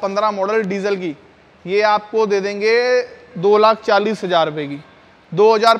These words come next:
पन्द्रह है, सिंगल ओनर, दो लाख चालीस हज़ार की, बैटरी नहीं डलाई है, एसी चिल्ड है।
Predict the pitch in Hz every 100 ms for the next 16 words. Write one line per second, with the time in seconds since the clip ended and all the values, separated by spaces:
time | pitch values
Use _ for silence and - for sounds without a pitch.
0 | 226 208 220 220 226 254 - - - -
1 | - _ - - 208 214 208 202 233 190
2 | 202 208 214 214 202 190 196 180 165 165
3 | 170 175 180 208 220 208 214 214 214 233
4 | 208 220 208 185 160 143